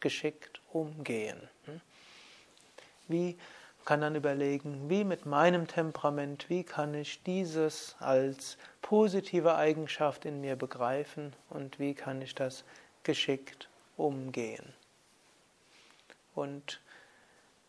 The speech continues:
auch noch etwas, was jetzt zum Abschluss, auch noch zum Raja Yoga gehört, hm? Es gibt auch bestimmte Schattenseiten, die wir haben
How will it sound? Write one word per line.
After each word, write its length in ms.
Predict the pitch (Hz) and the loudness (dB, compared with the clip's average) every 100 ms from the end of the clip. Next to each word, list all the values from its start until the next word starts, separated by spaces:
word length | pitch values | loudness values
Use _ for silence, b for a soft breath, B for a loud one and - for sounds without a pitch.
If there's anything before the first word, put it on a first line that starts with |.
| - | 0
auch 260 | 165 156 175 | 2 2 0
noch 180 | 160 | -2
etwas, 480 | 165 170 - 160 156 | 2 0 2 -2 0
was 200 | 156 - | -4 -2
jetzt 440 | 147 143 - - - - | -4 -4 -10 -16 -18 -20
zum 320 | - 156 151 - _ _ | -12 -10 -12 -16 _ _
Abschluss, 600 | - 151 - - 151 143 | -8 -6 -6 0 0 2
auch 80 | 160 | -4
noch 160 | 143 131 | -4 -6
zum 180 | 147 | -8
Raja 460 | 135 135 143 - 139 | -2 0 0 -2 -2
Yoga 520 | 143 139 139 135 131 - - B B B B B _ | -2 -4 -2 -4 -4 -12 -20 B B B B B _
gehört, 680 | 143 123 143 151 147 - - | -2 2 2 2 0 -8 -12
hm? 240 | 156 160 - B B B B _ _ _ _ _ - | -10 -10 -12 B B B B _ _ _ _ _ -10
Es 120 | - | 2
gibt 200 | 196 190 | 2 4
auch 120 | 175 | 2
bestimmte 500 | - 160 - 156 147 | 2 -4 -2 -2 0
Schattenseiten, 1160 | 135 - 175 - 185 170 170 165 170 170 170 160 | 0 2 2 2 -6 2 4 4 2 0 -6 -4
die 200 | 165 156 | 0 2
wir 200 | 151 139 | 2 2
haben 540 | 135 147 156 156 151 | 4 4 2 -2 -8